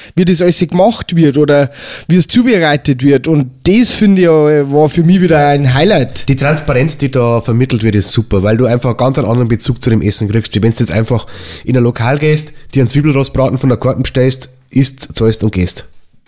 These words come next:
Speaker 1: Das heißt, die, die Köche haben halt auch nichts zu verstecken da drin.
Speaker 2: Definitiv
Speaker 1: So
Speaker 2: nicht.
Speaker 1: wie da gearbeitet wird, das sieht man halt dann auch.
Speaker 2: Genau.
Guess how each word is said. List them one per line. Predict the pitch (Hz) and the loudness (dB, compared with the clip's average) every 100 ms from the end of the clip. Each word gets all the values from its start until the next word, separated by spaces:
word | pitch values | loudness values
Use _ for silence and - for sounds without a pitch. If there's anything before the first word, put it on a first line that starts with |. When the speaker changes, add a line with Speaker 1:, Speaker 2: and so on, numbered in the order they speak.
| _ _ | _ _
Speaker 1:
Das | 147 135 | 0 2
heißt, | 175 202 | 2 0
die, | 202 180 165 | 2 2 2
die | 151 156 | 2 -2
Köche | - 185 - 185 | 2 0 2 2
haben | 180 185 | 4 4
halt | 180 | 2
auch | 165 160 165 | 2 2 2
nichts | 180 180 185 - | 4 2 2 0
zu | - 214 | 0 0
verstecken | 214 - 277 277 202 | 2 0 0 0 2
da | 143 | 2
drin. | 131 127 131 | 2 2 2
Speaker 2:
Definitiv | 131 123 120 101 104 | 0 0 0 0 2
Speaker 1:
So | 185 | 2
Speaker 2:
nicht. | 190 185 | 2 2
Speaker 1:
wie | 190 196 196 165 | 4 4 2 2
da | 180 170 | 2 0
gearbeitet | - 131 185 226 240 190 | 0 0 2 2 0 2
wird, | 247 247 | 0 2
das | 247 | 0
sieht | - 302 | 2 0
man | 247 | 2
halt | 170 - | 2 2
dann | 123 | -2
auch. | 113 107 - - - | 0 -2 -4 -8 -2
Speaker 2:
Genau. | 131 101 | 0 -2